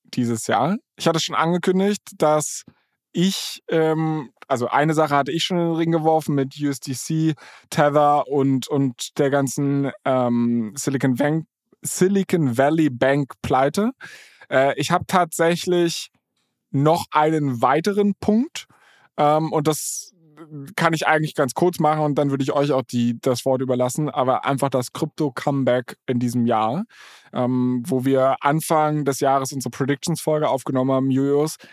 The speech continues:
da hatte keiner von uns, also ich hab mir die Predictions dann nochmal durchgelesen, dann haben wir gesagt, ja, irgendwie kein so krassen User-Growth dieses Jahr und wir müssen jetzt halt irgendwie das mal überstehen und dann gerade gegen Ende hin, zack, boom,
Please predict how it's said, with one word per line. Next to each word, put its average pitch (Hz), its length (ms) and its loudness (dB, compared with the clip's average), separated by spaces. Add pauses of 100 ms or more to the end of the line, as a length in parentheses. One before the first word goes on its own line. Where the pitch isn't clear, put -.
(120)
da 131 100 0
hatte 127 160 2
keiner 147 320 2
von 143 160 -2
uns, 139 220 -2
also 135 100 2
ich 123 80 2
hab 151 80 2
mir 147 60 0
die 131 80 0
Predictions 151 440 -2
dann 143 100 0
nochmal 131 180 2
durchgelesen, 151 520 0
dann 143 120 0
haben 139 60 -2
wir 135 40 -2
gesagt, 139 380 0
ja, 143 280 4
irgendwie 143 280 -4
kein 147 340 2
so 147 280 2
krassen 151 440 0
User-Growth 147 1080 0
dieses 147 340 -2
Jahr 143 360 4
und 135 220 2 (360)
wir 147 120 2
müssen 165 220 0
jetzt 160 180 2
halt 147 180 2
irgendwie 151 260 -2
das 147 180 0
mal 143 160 0
überstehen 165 460 2
und 160 120 0
dann 160 140 4
gerade 175 280 4
gegen 170 260 2
Ende 190 300 4
hin, 185 280 2
zack, 175 300 2
boom, 180 300 2